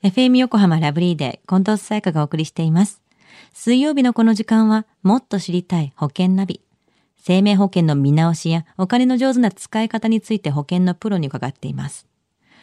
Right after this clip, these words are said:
保険見直し相談、保険ナビのアドバイザー、中亀照久さんです。よろしくお願いします。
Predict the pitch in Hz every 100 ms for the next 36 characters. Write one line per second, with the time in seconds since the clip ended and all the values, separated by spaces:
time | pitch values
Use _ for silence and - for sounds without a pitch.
0 | _ - 165 214 226 208 196 214 - 233
1 | 180 - - - 143 208 220 202 156 139
2 | 143 147 139 127 - - 143 151 143 139
3 | 151 240 240 147 139 135 151 - 175 190
4 | - 196 196 202 202 214 240 -